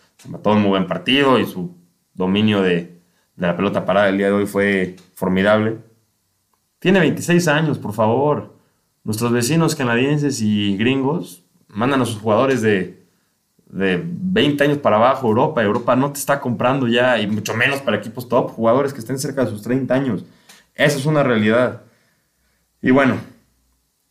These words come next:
al final en una cancha todo puede pasar. Son noventa minutos y puede pasar cualquier cosa,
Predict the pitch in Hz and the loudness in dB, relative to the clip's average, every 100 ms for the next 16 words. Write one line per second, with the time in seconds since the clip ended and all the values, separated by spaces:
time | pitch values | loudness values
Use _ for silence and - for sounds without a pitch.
0 | _ - 104 117 160 156 147 143 143 139 | _ -4 -2 2 2 2 0 2 0 2
1 | 131 104 131 120 127 117 101 139 156 107 | 2 2 0 0 0 0 0 0 0 0
2 | - _ _ _ - _ _ _ _ - | -16 _ _ _ -20 _ _ _ _ -10
3 | - 110 110 110 104 104 127 127 127 98 | -2 0 2 0 0 0 0 0 -4 -2
4 | 87 82 80 - _ _ _ 107 104 92 | -2 -2 -6 -14 _ _ _ -2 -2 0
5 | 104 95 - _ _ _ _ _ _ _ | 0 0 -6 _ _ _ _ _ _ _
6 | - 101 101 143 139 151 123 90 | -4 -2 0 0 2 0 0 -6